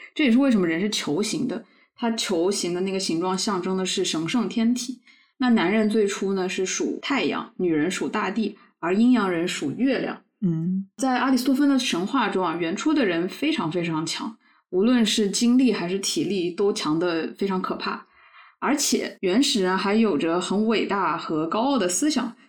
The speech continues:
Speaker 1: 啊，也可以说是狂妄自大，他试图与诸神比肩。这个在宙斯眼里啊是一个很大的隐患，他非常忌惮原始人的力量，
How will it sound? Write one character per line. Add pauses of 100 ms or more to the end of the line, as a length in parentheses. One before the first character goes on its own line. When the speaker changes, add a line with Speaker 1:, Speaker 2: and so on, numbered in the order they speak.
(140)
Speaker 1:
啊，
也
可
以
说
是
狂
妄
自
大，
他
试
图
与
诸
神
比
肩。 (220)
这
个
在
宙
斯
眼
里
啊
是
一
个
很
大
的
隐
患， (420)
他
非
常
忌
惮
原
始
人
的
力
量，